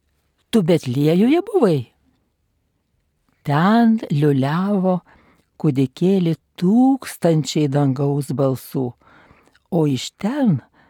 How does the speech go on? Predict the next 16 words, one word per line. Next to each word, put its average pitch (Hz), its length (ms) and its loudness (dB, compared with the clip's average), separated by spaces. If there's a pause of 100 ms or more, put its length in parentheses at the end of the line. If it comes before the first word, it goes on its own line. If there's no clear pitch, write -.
(200)
brangus 143 560 -4
vaikeli, 139 720 -6 (800)
ramų 202 540 2
sapną 233 680 -4
tau 139 380 -6
nešu. 131 560 -4 (2250)
Kaip 254 260 0
tau 165 240 2
gera, 160 680 0
angelėli, 139 840 -4 (320)
koks - 320 -6
laimingas 190 920 2
tu 143 160 -10
esi. 135 520 -10 (2750)
O 226 80 -2
kodėl, 226 600 0